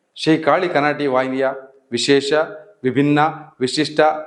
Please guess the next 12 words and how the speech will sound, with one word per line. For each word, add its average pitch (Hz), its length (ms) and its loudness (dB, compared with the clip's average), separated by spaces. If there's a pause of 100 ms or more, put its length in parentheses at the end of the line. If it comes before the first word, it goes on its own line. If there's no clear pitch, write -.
(200)
ಅಪರೂಪದ 202 500 0
ಹಾಗೂ 127 640 -4 (120)
ಜೀವನಕ್ಕೆ 156 460 2
ಅಡ್ಡ 131 120 -2
ನಿಂತಿರುವ 139 340 -2
ಕತ್ತಲನ್ನು 139 880 -4 (160)
ದೂರ 196 200 6
ಮಾಡಿ 139 500 -4 (280)
ಜೀವನದ 190 440 0
ದಾರಿಗೆ 139 720 -4
ಬೆಳಕು 180 220 2
ಸಿಗುವಂತಹ 143 560 0